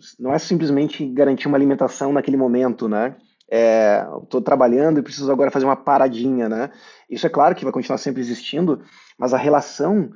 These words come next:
das pessoas com bares, com restaurantes, ela tem, ela ganhou aspectos muito maiores do que simplesmente essa relação transacional de vou lá, pago, tenho minha refeição e saio, né?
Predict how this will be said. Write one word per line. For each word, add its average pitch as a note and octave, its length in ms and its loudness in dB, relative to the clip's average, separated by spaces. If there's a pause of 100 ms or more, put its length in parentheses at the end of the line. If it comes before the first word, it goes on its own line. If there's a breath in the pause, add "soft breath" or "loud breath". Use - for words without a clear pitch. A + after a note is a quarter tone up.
(260 loud breath)
das B2 160 -6
pessoas C3 400 -4
com C3 200 -6
bares, B2+ 460 2
com - 100 -8
restaurantes, B2 640 -4 (400 soft breath)
ela A#2+ 240 2
tem, D3 680 -2
ela B2 160 2
ganhou D3 420 4
aspectos D#3 640 -2
muito D3+ 260 -2
maiores D3+ 420 2
do C#3+ 80 -6
que - 80 -10
simplesmente C#3+ 560 -2
essa D3+ 200 -4
relação C#3+ 500 0 (320 loud breath)
transacional C#3+ 720 2
de A#2+ 200 -2
vou B2 140 0
lá, F3 180 4
pago, E3 500 2
tenho D3+ 240 -6
minha D3 140 -4
refeição C#3 680 -4
e D3 140 0
saio, A2 420 -4 (320)
né? A#2+ 260 -8